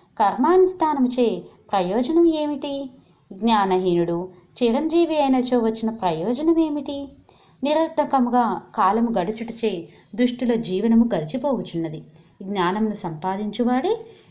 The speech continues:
ఎక్కువగా వ్యర్థముగా అజ్ఞాని అయి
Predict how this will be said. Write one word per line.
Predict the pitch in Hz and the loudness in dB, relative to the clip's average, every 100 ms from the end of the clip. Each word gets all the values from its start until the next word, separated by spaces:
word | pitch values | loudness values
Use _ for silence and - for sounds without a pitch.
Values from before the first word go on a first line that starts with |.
| - | -2
ఎక్కువగా | 247 - 359 285 240 220 - 185 | -2 0 0 0 2 0 -2 -8
వ్యర్థముగా | 180 180 185 247 247 214 190 185 - | -4 -4 -4 -2 0 0 -2 -4 -4
అజ్ఞాని | 185 160 196 262 254 233 190 | -4 -2 -4 -2 0 -2 -2
అయి | 185 185 | -4 -8